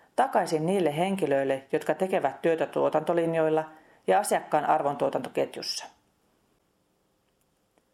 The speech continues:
Nopeasti muuttuva liiketoimintaympäristö aiheuttaa melkoiset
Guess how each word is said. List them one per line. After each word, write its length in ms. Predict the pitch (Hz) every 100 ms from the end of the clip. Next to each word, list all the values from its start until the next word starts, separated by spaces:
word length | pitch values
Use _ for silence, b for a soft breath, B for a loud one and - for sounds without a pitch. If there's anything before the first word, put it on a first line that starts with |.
| _ -
Nopeasti 500 | 269 392 254 220 190
muuttuva 400 | 190 190 190 190
liiketoimintaympäristö 1040 | 240 196 190 156 156 165 170 160 156 170 175
aiheuttaa 480 | 196 196 165 165
melkoiset 480 | 165 202 202 156 151